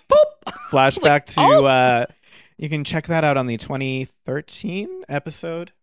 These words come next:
Speaker 2: of It's Britney Bitch.
Speaker 1: Mm-hmm.
Speaker 2: Yeah.
Speaker 1: Oh, wow. What a year.
Speaker 2: What a year.
Speaker 1: Oh, my God.
Speaker 2: Yeah.
Speaker 1: It's almost ten years ago.
Speaker 2: Ten years.
Speaker 1: Ew. Uh,
Speaker 2: Are you aware that Pheromone used to be, like, a scene, emo scene, like, MySpace legend?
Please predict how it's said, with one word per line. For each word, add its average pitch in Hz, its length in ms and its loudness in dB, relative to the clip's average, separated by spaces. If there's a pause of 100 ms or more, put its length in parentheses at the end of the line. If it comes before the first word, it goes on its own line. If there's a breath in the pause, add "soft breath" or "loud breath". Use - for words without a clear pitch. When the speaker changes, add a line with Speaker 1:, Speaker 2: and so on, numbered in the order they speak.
(140)
Speaker 2:
of 127 120 -16 (100)
It's - 220 -10
Britney 170 260 -8
Bitch. 185 320 -14
Speaker 1:
Mm-hmm. 110 380 -12
Speaker 2:
Yeah. 98 180 -10 (220)
Speaker 1:
Oh, 127 180 -12
wow. 110 220 -6
What 107 100 -10
a 113 60 -10
year. 98 360 -8
Speaker 2:
What - 140 -16
a - 80 -12
year. - 320 -12 (260 loud breath)
Speaker 1:
Oh, 233 160 -4
my 185 140 -4
God. 123 800 -2
Speaker 2:
Yeah. 117 440 -2
Speaker 1:
It's 165 120 -4
almost 175 240 -6
ten 143 240 -6
years 156 300 -8
ago. 110 320 -8
Speaker 2:
Ten 101 240 -6
years. 170 360 -6
Speaker 1:
Ew. 143 480 -6
Uh, 117 500 -12 (680 loud breath)
Speaker 2:
Are - 60 -4
you 466 260 -8
aware 180 300 2
that 160 180 -6
Pheromone 139 520 -2
used 127 240 -8
to 127 40 -12
be, 127 140 -6
like, 120 180 -4
a 117 60 -8
scene, 117 640 -10 (600)
emo 131 300 -2
scene, 120 560 -8
like, 107 200 -6
MySpace 107 500 -8
legend? 196 480 -10